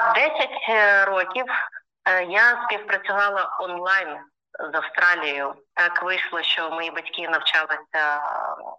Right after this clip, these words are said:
е, разом, е, теж з відомим музикантом. Вона вже тридцять років, е, живе в Сіднеї, у неї є своя школа, і вона до мене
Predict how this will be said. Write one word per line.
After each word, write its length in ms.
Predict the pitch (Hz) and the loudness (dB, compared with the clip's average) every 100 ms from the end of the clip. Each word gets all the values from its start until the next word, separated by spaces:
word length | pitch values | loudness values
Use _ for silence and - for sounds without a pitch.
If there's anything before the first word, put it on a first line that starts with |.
| - | -6
е, 80 | - | -4
разом, 580 | 180 190 190 180 165 - - - - - - - | -4 -6 -6 -6 -8 -10 -12 -12 -14 -18 -10 -2
е, 580 | - 156 117 - - _ _ 170 | 2 2 0 -6 -10 _ _ 0
теж 200 | 156 147 | 0 0
з 40 | |
відомим 360 | 165 180 165 156 | -4 -4 -4 -4
музикантом. 600 | 156 175 208 214 233 185 | -4 0 2 2 -2 -2
Вона 180 | 175 | -2
вже 340 | 165 156 160 156 - | -2 0 0 -2 -4
тридцять 360 | 190 190 165 | -8 -8 -10
років, 320 | 180 165 - 151 - - | -6 -6 -6 -6 -4 -2
е, 260 | 151 151 | 0 0
живе 260 | 151 165 151 | 0 0 0
в 100 | 143 - _ | -2 -12 _
Сіднеї, 420 | 202 180 208 240 269 - - | -12 -4 -2 -2 -6 -10 -8
у 100 | 185 | -2
неї 260 | 180 160 | 0 0
є 120 | 156 151 | -2 -4
своя 300 | 156 147 147 | -4 0 0
школа, 420 | - - 190 226 220 | -2 -4 -2 0 0
і 360 | 185 151 151 156 | -2 -10 -8 -6
вона 320 | 156 165 185 | -4 0 0
до 120 | 160 | 2
мене 260 | 170 165 | 2 2